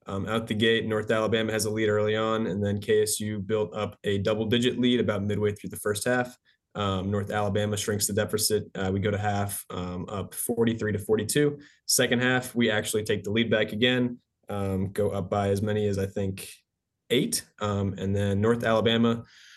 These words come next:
uh, rallies, takes the lead, and then doesn't let go of it for, I think, the last seven minutes or so of the second half. Um, and final score ends up being ninety to eighty-four. So we'll start with you, John. Initial thoughts, comments, feelings?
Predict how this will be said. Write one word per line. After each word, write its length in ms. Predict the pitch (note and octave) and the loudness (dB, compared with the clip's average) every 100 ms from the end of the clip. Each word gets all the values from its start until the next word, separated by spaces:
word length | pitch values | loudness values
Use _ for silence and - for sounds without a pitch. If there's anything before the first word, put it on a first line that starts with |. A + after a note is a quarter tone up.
| - - _ - | -20 -20 _ -2
uh, 120 | G#2+ | 0
rallies, 520 | A2+ D#3 E3 D#3 D3+ | 4 4 4 4 2
takes 240 | - C3 - | 2 2 2
the 100 | B2+ | 2
lead, 280 | C3+ C#3 | 4 4
and 180 | C3+ A#2 | 2 2
then 160 | A#2 A2+ | 0 2
doesn't 340 | A#2+ A#2 A#2+ | 0 2 0
let 160 | A2+ G#2 | -2 -2
go 160 | A2 | 0
of 160 | A2+ A2 | 0 2
it 180 | A2+ A#2 | 0 -2
for, 560 | - G#2+ G#2+ G#2 G#2 - | -2 2 2 2 0 -4
I 60 | |
think, 340 | - A#2 A#2 - | -2 -2 -2 -6
the 80 | G#2+ | -2
last 480 | G2+ G#2 G#2+ - - | 2 2 0 0 2
seven 260 | B2 A2+ A2 | 4 2 0
minutes 280 | G#2+ G#2+ | -2 0
or 60 | A2 | 0
so 260 | G#2 G#2+ G#2 | 2 2 2
of 260 | A2 G2 | 0 -2
the 60 | - | 0
second 340 | - G2+ G2 | 0 -2 -4
half. 420 | G2 F#2 F2 - - _ _ _ - | -6 -8 -10 -14 -20 _ _ _ -8
Um, 560 | G2+ F#2+ F#2 F2+ F#2 F#2+ | -4 -4 -4 -6 -8 -10
and 260 | G2 G2 G2 | -8 -6 -4
final 220 | A2 A2 | -2 0
score 300 | G#2 - A2+ | 0 2 0
ends 120 | A2 | 2
up 140 | A2 G#2 | 0 0
being 220 | G#2+ G#2+ | -2 -2
ninety 220 | G#2 G#2 | -4 -4
to 60 | G#2 | -2
eighty-four. 520 | G#2 A2+ D3 D3 C#3+ | -2 0 2 2 -2
So 280 | - - G#2+ | -4 -2 0
we'll 100 | G#2 | 0
start 240 | G#2 A#2+ A2+ | 0 2 2
with 160 | G2+ | 4
you, 120 | B2 | 2
John. 420 | B2+ B2+ B2+ B2 B2 | 4 4 4 2 0
Initial 300 | A#2+ G#2+ G#2+ | -4 -4 -2
thoughts, 600 | A2 A2+ A2+ - - - _ | 0 2 2 0 -2 -8 _
comments, 480 | C3 A#2+ A#2 A2+ - | -2 2 2 2 0
feelings? 540 | - B2 A#2+ A#2 - | 2 2 2 0 -4